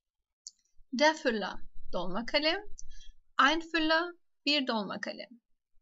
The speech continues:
Der Buntstift, renkli kalem. Ein Buntstift, bir renkli kalem. Das bölümüne bakalım. Das Buch, das Heft und das Lineal. Zaten çok fazla kelimemiz yok.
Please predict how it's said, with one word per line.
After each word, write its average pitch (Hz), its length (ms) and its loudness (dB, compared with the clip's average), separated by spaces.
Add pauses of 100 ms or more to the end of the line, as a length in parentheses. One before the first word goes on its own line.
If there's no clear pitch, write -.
(340)
Der 285 220 4
Buntstift, - 760 0 (520)
renkli 214 360 -4
kalem. 311 380 0 (720)
Ein 285 280 4
Buntstift, 277 680 0 (300)
bir 285 580 -2 (140)
renkli 226 320 -2
kalem. - 420 -8 (1400)
Das 294 300 0
bölümüne 208 360 -4
bakalım. 247 680 -6 (600)
Das 294 380 2
Buch, 190 220 -10
das 269 360 0
Heft 320 280 2
und 277 180 -2
das 262 320 -2
Lineal. 220 640 4 (600)
Zaten 269 460 4
çok 240 260 -4
fazla 202 280 -2
kelimemiz 190 600 -8
yok. 269 440 -2